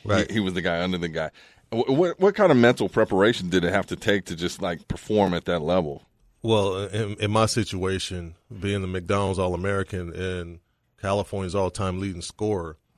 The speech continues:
Speaker 1: Okay.
Speaker 2: I had the huge expectations on my shoulders coming in. You know, it's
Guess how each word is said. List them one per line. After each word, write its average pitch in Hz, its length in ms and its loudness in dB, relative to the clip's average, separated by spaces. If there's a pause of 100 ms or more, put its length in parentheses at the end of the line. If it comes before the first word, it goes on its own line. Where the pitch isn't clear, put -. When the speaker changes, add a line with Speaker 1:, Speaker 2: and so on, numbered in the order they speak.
Speaker 1:
Okay. 80 400 -6
Speaker 2:
I 101 100 -2
had 101 300 0
the 82 120 -14 (920)
huge 135 400 2
expectations 104 880 -2
on 90 140 -4
my 82 100 -6
shoulders 107 480 -2
coming 87 400 -6
in. 101 260 -2 (640)
You 110 200 2
know, 98 220 2
it's 117 180 -4